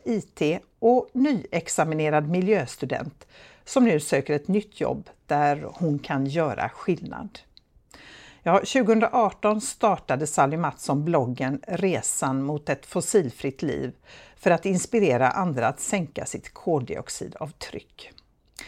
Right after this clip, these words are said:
Sen tog hon tjänstledigt för att plugga uthålligt företagande på Handelshögskolan i Göteborg. Och där skrev hon och Felicia Frykman en studie som publicerades i juli om klimatstrategin Klimat tjugotrettios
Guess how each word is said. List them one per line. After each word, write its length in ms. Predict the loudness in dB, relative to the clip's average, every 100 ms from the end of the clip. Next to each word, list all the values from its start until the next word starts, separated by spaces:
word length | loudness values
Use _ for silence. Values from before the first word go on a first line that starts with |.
| -18 -20 -10
Sen 300 | 0 2 2
tog 160 | 2 2
hon 120 | 2
tjänstledigt 720 | 0 -2 -2 0 0 0 0
för 80 | -2
att 160 | -2 0
plugga 360 | 0 2 0 2
uthålligt 560 | 0 -2 -4 -2 -4
företagande 840 | 0 2 2 0 0 0 -2 -4 -4
på 140 | -2
Handelshögskolan 840 | -2 -2 -2 -4 -6 -4 -2 0
i 60 | 0
Göteborg. 600 | -2 -6 -6 -8 -10 -14 -20 -20
Och 380 | -20 -20 0 0
där 420 | 4 2 2 0
skrev 400 | -4 -2 2 2
hon 260 | 0 -2 -2
och 160 | -4 -4
Felicia 500 | -2 -2 -2 -2 0
Frykman 480 | -2 -2 -4 -4
en 160 | -2 -2
studie 600 | -2 0 0 0 0 0
som 220 | 0 -2 2
publicerades 720 | 2 2 2 4 2 0 -4
i 40 |
juli 460 | -2 -2 -2 -4 -4
om 240 | -4 -4
klimatstrategin 1300 | -2 2 2 0 -2 -4 -2 -4 0 2 2 0 -6 -6
Klimat 500 | 0 2 2 0 -4
tjugotrettios 1080 | -6 -2 -2 -2 -4 -6 -4 -4 -2 -6